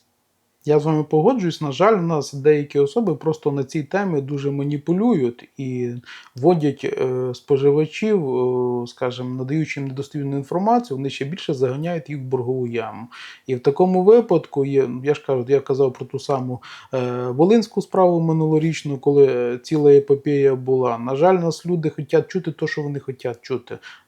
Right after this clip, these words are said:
Ну, м, інше, тобто, скажімо, якщо людина це бере на свій, на, на свій страх і ризик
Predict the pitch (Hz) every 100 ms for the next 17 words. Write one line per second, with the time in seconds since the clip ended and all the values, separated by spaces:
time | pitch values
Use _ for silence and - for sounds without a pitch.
0 | 127 143 156 135 139 131 123 123 120 120
1 | 120 - 135 143 _ _ _ _ _ _
2 | _ _ _ _ _ - 185 202 170 -
3 | 139 143 - 139 123 127 123 120 165 165
4 | 170 160 156 147 151 143 - 170 143 135
5 | - - 135 131 175 190 - 160 147 143
6 | 131 127 - -